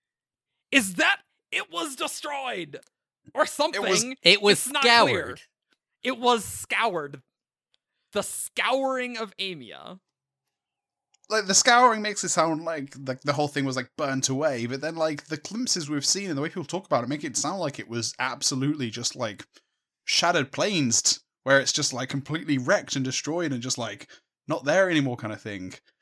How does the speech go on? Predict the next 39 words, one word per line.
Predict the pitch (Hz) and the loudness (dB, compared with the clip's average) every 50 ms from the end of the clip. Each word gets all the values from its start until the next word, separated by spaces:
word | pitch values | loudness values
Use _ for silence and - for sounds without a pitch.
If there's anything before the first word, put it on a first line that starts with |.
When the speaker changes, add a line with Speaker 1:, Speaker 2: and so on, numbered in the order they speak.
| _ _ | _ _
Speaker 3:
Mm-hmm. | - 104 - 101 | -20 -18 -14 -2
Speaker 2:
I | - | 4
don't, | |
Speaker 1:
Yeah. | 254 254 214 160 131 117 110 98 110 - | 4 6 6 4 2 -2 -6 -10 -8 -6
Speaker 2:
I | 135 | -6
don't | 156 156 | -4 -4
know | 160 151 | -4 -4
if | 143 139 | -4 -4
that's | - 131 127 131 - - - | -6 -6 -2 -2 -2 -2 0
what | 147 139 135 - - 127 | 0 0 0 -2 -4 -8
the | 127 | -4
characters | - 147 135 123 123 - 127 | 0 2 2 2 2 -2 -4
in | 123 120 | -4 -4
the | 120 | -4
world | 117 117 113 113 113 | -2 -4 -4 -4 -6
believe, | 107 107 110 120 127 135 135 123 | -6 -6 -4 -2 -2 -2 -2 -2
that | 117 107 | -4 -6
it | 113 98 | -6 -6
was, | 98 120 117 113 | -6 -6 -6 -4
like, | 117 120 120 | -6 -6 -6
just | - 131 - | -6 -6 -6
completely | - 139 135 - 143 143 139 143 | -6 -6 -6 -6 -6 -4 -4 -4
destroyed. | 139 139 - 151 151 147 156 165 151 - _ - - - - - - | -6 -6 -6 -6 -6 -6 -6 -8 -10 -12 _ -20 -20 -20 -20 -8 -4
I | 117 | 2
doubt | 123 151 147 131 | 4 6 6 6
it | 117 | 4
very | 113 117 117 | 2 0 -2
much | 113 101 - - | -2 -4 -4 -4
was, | 127 110 95 95 | -4 -4 -4 -4
'cause, | - - 92 90 | -6 -8 -10 -12
you | 92 92 | -14 -14
know. | 76 65 - _ _ _ _ _ _ _ _ _ _ - | -16 -18 -20 _ _ _ _ _ _ _ _ _ _ -12
But, | 117 120 113 - - - | -10 -8 -8 -8 -8 -6
yeah. | 147 202 208 185 - - - - | -6 -4 -4 -4 -4 -6 -8 -10
Speaker 1:
It, | 180 202 | -10 -12
it, | 196 - _ _ _ _ _ | -12 -12 _ _ _ _ _
it's | - 202 220 214 - | -8 -6 -6 -6 -4
super | - - - - - - - - 277 285 285 - - 170 156 | -6 -4 -4 -4 -4 -4 -4 -4 -4 -4 -4 -2 -2 -2 -2
weird. | 135 139 147 127 107 98 101 110 107 110 107 - | -2 -4 -6 -8 -8 -10 -14 -16 -18 -20 -20 -20